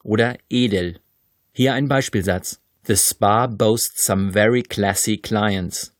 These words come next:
Der Erholungsort prahlt mit einigen sehr edlen Kunden.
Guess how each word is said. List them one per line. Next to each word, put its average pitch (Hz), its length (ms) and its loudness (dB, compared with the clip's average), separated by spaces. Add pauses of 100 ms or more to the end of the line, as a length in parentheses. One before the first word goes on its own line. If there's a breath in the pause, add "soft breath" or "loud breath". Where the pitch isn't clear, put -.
(200)
Der 120 160 2
Erholungsort 113 1000 0
prahlt 113 460 -2
mit 113 200 -2
einigen 110 500 2
sehr 107 440 0
edlen 107 400 -2
Kunden. 95 520 -2